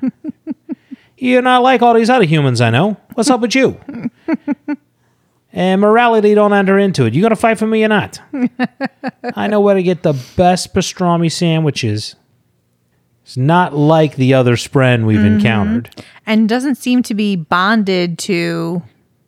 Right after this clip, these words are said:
Speaker 2: any particular individual.
Speaker 1: Does not seem to be. Not that we,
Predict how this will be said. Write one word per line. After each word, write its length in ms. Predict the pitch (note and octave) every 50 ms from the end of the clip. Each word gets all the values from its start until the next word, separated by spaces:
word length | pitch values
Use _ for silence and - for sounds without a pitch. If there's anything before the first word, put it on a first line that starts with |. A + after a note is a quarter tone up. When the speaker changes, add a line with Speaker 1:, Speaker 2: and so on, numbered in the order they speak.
| _ _ _ _ _ _ _ _ _ _ _ _ _
Speaker 2:
any 180 | - G#3+ G#3 F#3+
particular 540 | - G3 - A3 F#3 - F#3+ F3+ F3+ F3
individual. 840 | F3 - F#3 F3+ E3 E3+ D#3 E3 E3+ E3 F3 - - - - - - G#2+ G2+ F#2+
Speaker 1:
Does 260 | A#2+ B2 D3 D3+ C#3
not 220 | D#3+ D#3+ D#3 C#3
seem 240 | - - D#3 D3+ D#3
to 60 | C3 F#2+
be. 60 | F#2 F#2
Not 260 | G#2+ B2 B2+ A#2+ -
that 100 | A#2 G2+
we, 300 | G2+ G#2 G2 F#2+ F2+